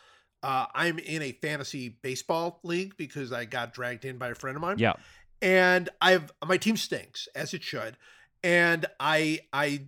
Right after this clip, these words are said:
Speaker 1: don't, I don't really pay that close of attention to it, but I figure if I'm gonna have a team like this, I'm just gonna have players that I like and, and enjoy it. So I've been carrying Elly De La Cruz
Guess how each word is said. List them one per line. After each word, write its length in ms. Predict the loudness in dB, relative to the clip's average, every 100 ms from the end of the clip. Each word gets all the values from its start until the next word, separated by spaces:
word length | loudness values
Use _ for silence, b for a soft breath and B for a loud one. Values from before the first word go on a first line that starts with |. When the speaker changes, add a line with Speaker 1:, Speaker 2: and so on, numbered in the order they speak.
| 2
Speaker 1:
don't, 580 | 4 6 6 2 -4 -16 _ _ _ _ 0
I 80 |
don't 220 | 2 2 0
really 520 | -8 -4 2 4 4
pay 220 | 2 0 4
that 180 | 2
close 240 | 2 -2 -2
of 60 | -10
attention 460 | -6 -4 -6 -10
to 200 | -10 -8
it, 120 | -8 -2
but 260 | 2 4 2 b b b b
I 100 | 0
figure 300 | 4 4 4
if 100 | 2
I'm 160 | 0
gonna 140 | 2 0
have 340 | 2 2 2
a 60 | 2
team 320 | -2 -4 -2
like 160 | -2 -4
this, 160 | -6
I'm 100 | -8
just 160 | -8 -8
gonna 140 | -6
have 160 | -6 -4
players 560 | -4 0 0 -2 -6
that 200 | -8 -4
I 100 | -2
like 420 | -4 -6 -8 -10 -12
and, 280 | -12 -12 -10
and 280 | -10 -10
enjoy 220 | -10 -10 -10
it. 100 | -10 B B B
So 180 | 0 4
I've 300 | 6 6 4
been 140 | -2
carrying 640 | -6 -4 -2 0 0 -2 0
Elly 280 | 4 4 6
De 100 | 4
La 120 | 4
Cruz 640 | 0 2 4 4 2 -2